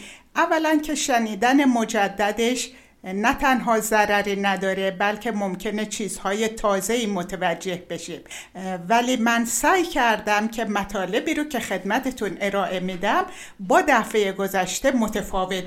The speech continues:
باشه. نوزاد انسان با نهایت شهامت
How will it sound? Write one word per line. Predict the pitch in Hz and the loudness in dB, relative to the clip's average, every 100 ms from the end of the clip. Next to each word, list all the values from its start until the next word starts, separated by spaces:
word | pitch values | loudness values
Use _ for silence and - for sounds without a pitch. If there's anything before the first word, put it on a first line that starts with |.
| - | -6
باشه. | 175 - - - - - - - - 233 | -4 -4 -6 -8 -16 -18 -18 -18 -8 2
نوزاد | 247 262 262 254 349 403 392 392 392 415 - _ | 6 8 6 6 6 6 6 6 4 0 -10 _
انسان | 254 240 202 - 247 240 302 381 - - _ | 2 4 4 2 4 4 4 2 -4 -20 _
با | 202 294 403 403 | -4 2 2 4
نهایت | 349 - 277 262 302 302 330 | 2 2 2 2 0 0 -2
شهامت | - - 240 247 220 202 220 226 247 | 0 2 0 2 -2 0 2 2 2